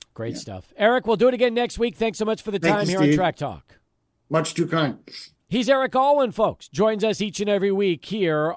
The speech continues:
Speaker 1: on Sports Talk with Track Talk from Sunland Park Racetrack and Casino. Come back with plenty more. Stay with us.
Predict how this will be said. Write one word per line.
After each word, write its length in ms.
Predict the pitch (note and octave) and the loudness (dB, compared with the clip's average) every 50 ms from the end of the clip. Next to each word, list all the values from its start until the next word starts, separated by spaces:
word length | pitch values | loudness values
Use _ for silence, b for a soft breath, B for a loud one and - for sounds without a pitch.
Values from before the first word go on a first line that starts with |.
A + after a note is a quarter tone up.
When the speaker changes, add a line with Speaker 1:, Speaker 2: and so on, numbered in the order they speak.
| - | -4
Speaker 1:
on 480 | - G3 G3 F#3+ F#3+ F#3+ F#3 G3 - - | -2 0 2 2 2 0 -2 -6 -8 -10
Sports 440 | - - - - G#3+ G#3 F3+ - - | -12 -10 -4 -2 0 0 0 -2 -2
Talk 300 | F3+ F#3 F3 F3 - - | 2 2 2 2 2 0
with 220 | F#3 B3 A#3+ - | -2 -2 -2 -4
Track 480 | - - - C#4 D4+ D4+ D#4+ D#4 - - | -10 -12 -8 -6 -2 -2 -2 -2 -4 -2
Talk 320 | - A#3+ G#3 D3+ E2 C#2+ - | 2 2 2 2 2 -6 -16
from 140 | G#2 A2 | -16 -12
Sunland 260 | G#2+ - E3 D#3+ D#3+ B2 | -6 -4 -2 -2 -2 -2
Park 160 | D#3 E3+ A#2 | -2 -2 -2
Racetrack 540 | B2 C3 D#3+ D#3+ - - D#3+ E3 E3 E3 - - - | -4 -6 -6 -6 -4 -2 0 0 0 0 -4 -8 -6
and 420 | D#3 D3+ D#3 D#3 D#3+ E3 E3+ D3+ - | -2 -2 0 0 0 -2 -4 -8 -8
Casino. 500 | F3+ - - - C#3+ A2 G2 G2+ F2 - B B B B B B | -8 -8 -6 -6 -6 -6 -4 -6 -6 -6 B B B B B B
Come 140 | F3+ G3+ G3+ | 0 4 4
back 220 | G#3+ G#3+ G3+ - | 4 4 2 0
with 120 | G#3 - | -6 -8
plenty 420 | - - G#3 G#3+ G#3 F#3 - A3+ A3 | -4 0 0 0 0 -2 -6 -6 -2
more. 320 | G#3 G3+ F#3 F3 E3+ E3+ | 0 2 2 2 2 2
Stay 240 | D#3 - - F#3+ A3 | 0 -2 -2 0 2
with 180 | A3+ G#3+ F#3+ F3+ | 4 2 2 2
us. 280 | F3 E3+ D#3+ - - | 2 0 -2 -6 -12